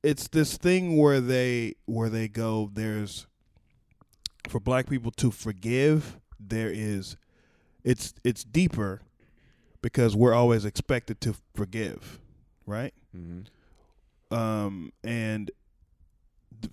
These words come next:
Speaker 1: some people don't like that.
Speaker 2: Well,
Speaker 1: And go ahead.
Speaker 2: No, no, the forgiveness is,
Speaker 1: The
Speaker 2: I think
Speaker 1: forgi-, I think f-, the forgiveness is important.
Speaker 2: Well, it, it
Speaker 1: right?
Speaker 2: is important
Speaker 1: But
Speaker 2: to
Speaker 1: it's, but you never forget, of course.
Speaker 2: Well, it, it's to a point, but the, the thing that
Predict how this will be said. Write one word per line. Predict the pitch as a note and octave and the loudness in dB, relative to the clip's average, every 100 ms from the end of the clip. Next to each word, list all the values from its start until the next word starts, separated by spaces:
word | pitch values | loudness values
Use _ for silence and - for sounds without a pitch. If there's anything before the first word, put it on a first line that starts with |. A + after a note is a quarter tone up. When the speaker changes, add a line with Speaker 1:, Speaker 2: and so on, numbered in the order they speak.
| - | -2
Speaker 1:
some | D3 C3 | 0 4
people | C#3+ B2 | 4 4
don't | A2+ A2 | 2 0
like | B2 A#2+ | 0 -2
that. | - - - _ - - _ _ _ _ _ _ | -6 -12 -16 _ -20 -20 _ _ _ _ _ _
Speaker 2:
Well, | A2 G#2+ | -4 -4
Speaker 1:
And | G2+ - _ _ _ _ _ _ - _ _ _ _ _ _ _ _ _ | -4 -10 _ _ _ _ _ _ -20 _ _ _ _ _ _ _ _ _
go | - | 0
ahead. | D#3 A2 - _ | 0 0 -8 _
Speaker 2:
No, | D3 | -20
no, | D3+ C3 | -16 -8
the | B2+ | -6
forgiveness | C3+ E3+ G#3 D#3+ B2+ | -4 -6 -6 -8 -10
is, | G#2+ - _ _ _ _ - | -12 -16 _ _ _ _ 2
Speaker 1:
The | |
Speaker 2:
I | F3 | 2
think | F3+ E3+ | 2 2
Speaker 1:
forgi-, | F#3 | 0
I | E3 | 0
think | D#3+ F#3+ | 0 0
f-, | - - | 0 -6
the | D3+ | -4
forgiveness | C#3+ C3 D3 B2+ A#2+ - | -4 4 4 4 0 -2
is | A#2+ G#2 | -4 -4
important. | G2+ - D3+ G2+ - - | -2 4 6 4 -8 -4
Speaker 2:
Well, | G3 A3+ - | 0 0 -4
it, | F#3 C#3 | -14 -4
it | F#3+ | 0
Speaker 1:
right? | C4+ | 0
Speaker 2:
is | C4+ | -2
important | C4 - G#3+ G3+ | -6 -4 -2 10
Speaker 1:
But | E3+ | 12
Speaker 2:
to | |
Speaker 1:
it's, | E3+ - | 12 6
but | C3+ D3+ - | 4 6 6
you | D3+ | 2
never | D#3 C#3+ C3 | 4 4 4
forget, | A#2+ B2 G2 D#3 E3 - | 2 -2 -2 0 0 -2
of | G2+ - | -12 -2
course. | A2 D2 G#2 | -2 -2 -6
Speaker 2:
Well, | A#2 | -6
it, | A2 - - - A#3+ _ | -8 -16 -18 -16 -16 _
it's | G3+ A3 | -10 -4
to | F3+ | -6
a | |
point, | - E3+ C3 | -6 -10 -8
but | C3 | -10
the, | A2+ - | -10 -14
the | B2 | -14
thing | A#2+ F#3+ F3 | -8 -10 -8
that | C3+ | -12